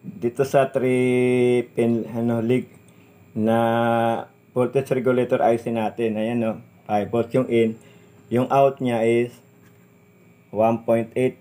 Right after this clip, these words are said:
Ayan, o, one point eight. One point seventy-nine, round off mo, one point eight. Kasi ang output niya dapat one point eight. Itong isa, ganun din. Galing din ng five volts yung in. Yan,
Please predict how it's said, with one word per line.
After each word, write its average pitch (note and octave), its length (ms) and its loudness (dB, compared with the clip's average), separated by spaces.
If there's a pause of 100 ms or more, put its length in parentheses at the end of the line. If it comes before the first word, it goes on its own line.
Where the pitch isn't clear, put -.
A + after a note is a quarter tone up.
Ayan, G#2+ 320 -6
o, G2+ 80 -8
one G#2+ 240 -4
point A2+ 240 -2
eight. G2+ 240 -4 (160)
One A#2+ 160 2
point C#3+ 240 0
seventy-nine, C3+ 560 2
round B2 240 2
off B2 160 -4
mo, A2 160 -4
one G#2 240 0
point A#2 240 -4
eight. - 80 -14
Kasi B2+ 160 0
ang C3 240 2
output - 240 -8
niya B2 80 -2
dapat A#2 400 0
one G2+ 240 -6
point G2+ 320 -8
eight. A#2 160 -2 (560)
Itong C#3+ 240 2
isa, B2 560 0 (560)
ganun A#2+ 320 -2
din. A#2+ 480 2 (160)
Galing B2 320 0
din C#3 160 2
ng C3+ 160 -2
five C3+ 240 2
volts C3+ 240 -2
yung C3+ 160 -2
in. A#2 320 -2 (720)
Yan, A#2+ 160 0